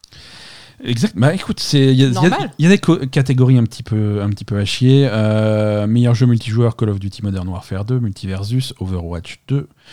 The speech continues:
Speaker 1: euh, Splatoon trois, euh, et Tortue Ninja Shredder's Revenge.
Speaker 2: Ah, c'est sûr que Tortue Ninja, c'est pareil qu'Overwatch, quoi.
Speaker 1: C'est, c'est la même catégorie. Euh, Overwatch deux, qui est très, très bas dans les nominations, c'est sa seule nomination. Euh, on rappelle que Overwatch,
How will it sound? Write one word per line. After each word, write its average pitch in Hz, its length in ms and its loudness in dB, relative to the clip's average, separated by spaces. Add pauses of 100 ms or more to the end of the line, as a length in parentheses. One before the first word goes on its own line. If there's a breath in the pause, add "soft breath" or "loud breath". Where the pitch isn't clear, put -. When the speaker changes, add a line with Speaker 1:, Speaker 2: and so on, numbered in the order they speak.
(420 loud breath)
Speaker 1:
euh, 95 220 -2
Splatoon 104 640 -4
trois, 135 540 2
euh, 104 720 -2
et 95 460 -6
Tortue 98 260 -8
Ninja 98 220 -2
Shredder's 107 420 -4
Revenge. 92 480 -6 (840 soft breath)
Speaker 2:
Ah, 165 100 -12
c'est 180 140 -10
sûr 233 200 -10
que - 80 -10
Tortue 196 320 -8
Ninja, 196 320 -4
c'est 226 140 -12
pareil 208 380 -4
qu'Overwatch, 190 500 -8
quoi. - 180 -16
Speaker 1:
C'est, 151 380 0
c'est 117 320 -4
la 113 140 0
même 113 160 2
catégorie. 92 400 -8 (520 loud breath)
Euh, 120 480 4
Overwatch 175 380 6
deux, 220 140 4
qui - 140 0
est 131 40 6
très, 151 140 2
très 143 160 2
bas 180 140 4
dans 180 60 2
les 151 80 4
nominations, 135 440 6
c'est 123 100 0
sa 117 160 2
seule 156 220 2
nomination. 147 800 4
Euh, 113 320 0
on 107 100 -2
rappelle 110 240 -2
que 113 100 -6
Overwatch, 107 640 -2